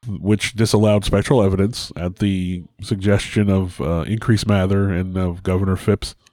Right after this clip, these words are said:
uh, they only condemned three out of fifty-six defendants after that. Uh, Phipps eventually pardoned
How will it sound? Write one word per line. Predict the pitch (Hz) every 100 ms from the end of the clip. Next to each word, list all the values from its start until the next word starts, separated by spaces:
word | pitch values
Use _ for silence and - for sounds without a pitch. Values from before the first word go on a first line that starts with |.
| _ _
uh, | - 101
they | 120
only | 156 214
condemned | 185 165 156 156 147
three | - 190 147
out | 120 131
of |
fifty-six | 131 120 127 127 -
defendants | - 107 95 64 - - - _ -
after | 95 85 -
that. | 85 76 - - _ _ -
Uh, | 80 80 80
Phipps | - 156 -
eventually | 110 135 - 117
pardoned | - 131 123 113